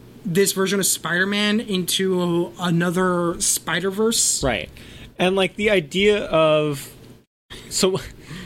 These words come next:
Speaker 1: It's Amazing Spider-Man three, and so it's both Tom Holland and
Speaker 2: It could be,
Speaker 1: Andrew Garfield.
Speaker 2: that could be really fucking cool.
Speaker 1: That would
Speaker 2: But,
Speaker 1: actually be really fun.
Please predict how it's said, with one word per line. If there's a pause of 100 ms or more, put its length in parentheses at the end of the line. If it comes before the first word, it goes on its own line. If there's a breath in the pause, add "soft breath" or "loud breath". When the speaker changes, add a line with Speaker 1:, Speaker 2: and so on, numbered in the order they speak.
(280 loud breath)
Speaker 1:
It's
Amazing
Spider-Man
three,
and
so
it's
both
Tom
Holland
and
Speaker 2:
It
could
be,
Speaker 1:
Andrew
Garfield.
Speaker 2:
that
could
be
really
fucking
cool.
Speaker 1:
That
would
Speaker 2:
But,
Speaker 1:
actually
be
really
fun.